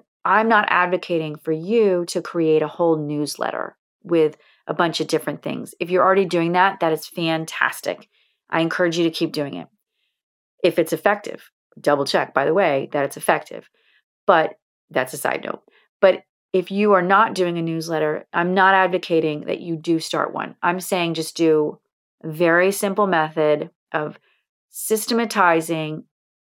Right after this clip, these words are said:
every other month a communication that goes out. Day one, make your full plan and come up with your first three.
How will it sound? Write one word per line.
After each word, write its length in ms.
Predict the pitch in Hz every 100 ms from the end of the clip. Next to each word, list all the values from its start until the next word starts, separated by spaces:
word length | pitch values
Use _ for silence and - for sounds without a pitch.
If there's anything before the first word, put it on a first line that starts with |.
| -
every 380 | 170 185 208 208
other 180 | 208
month 380 | 190 160 151 151 - _ _
a 100 | -
communication 600 | 160 175 170 165 170 156 160
that 140 | 151
goes 200 | 156 147
out. 280 | 147 71 - _ _ _ _ _ -
Day 180 | 170
one, 520 | 160 180 180 185 185 196 _ _
make 280 | 170 160 160
your 100 | 165
full 240 | - 160 151
plan 720 | - 185 180 175 170 170 - _ _
and 80 | 147
come 160 | 165 156
up 180 | 147
with 80 | 156
your 100 | 156
first 320 | 151 151 -
three. 480 | - 196 185 180 185